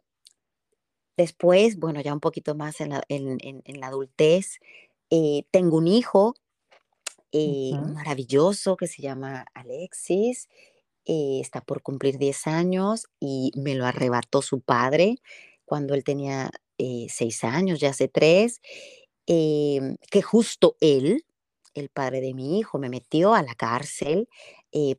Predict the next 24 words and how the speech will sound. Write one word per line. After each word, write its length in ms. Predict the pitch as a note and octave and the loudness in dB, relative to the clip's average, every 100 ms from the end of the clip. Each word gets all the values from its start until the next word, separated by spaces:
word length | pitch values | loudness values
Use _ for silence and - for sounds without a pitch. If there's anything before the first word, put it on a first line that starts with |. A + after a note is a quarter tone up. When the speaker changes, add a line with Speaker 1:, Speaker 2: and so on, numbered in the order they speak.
| - | -6
Speaker 1:
violencia 580 | C3 C#3 B2 B2 - B2 | -2 0 0 -2 -4 -4
de 100 | A2 | -4
género, 500 | A2 A2+ C3 D#3+ F#3+ | -2 -2 -2 -2 -2
solo 280 | - C3+ - | -2 -4 -4
para 220 | C3+ B2 | -4 -4
que 120 | C3+ | -4
yo 160 | B2+ C3 | -4 -4
no 160 | C3+ | -4
siguiera 480 | C3 - B2+ C3+ C3 | -6 -6 -2 0 0
luchando 600 | B2+ B2 - C#3+ E3 E3 | -2 -4 -2 0 2 0
por 220 | - C3+ B2+ | -2 -6 -6
mi, 240 | A#2+ B2 _ - - _ _ | -12 -16 _ -20 -20 _ _
por 220 | D3 C#3 | 0 2
mi 220 | C#3 C#3 | 0 0
hijo. 380 | D3+ - D#3 A#3 - _ _ _ _ _ | -2 2 2 2 -4 _ _ _ _ _
Speaker 2:
Por 160 | - D3+ | -16 -6
tu 160 | - | -2
hijo, 300 | D#3+ D3+ D3 | 0 0 -2
Speaker 1:
Eh, 200 | C#3+ C#3 | -2 -2
Speaker 2:
sí. 160 | C3+ - - - _ _ _ _ - - _ _ _ - | -2 -4 -10 -20 _ _ _ _ -20 -20 _ _ _ 2
Speaker 1:
obviamente 400 | F3 E3 D#3 D3+ | 2 2 0 0
todo 200 | - C#3+ | 2 0
bajo 240 | C3+ - - | 0 -6 -4
corrupción, 1000 | C3 C3 - - - F#3 F3 F3 F3 | -4 -4 -8 -10 0 4 4 4 0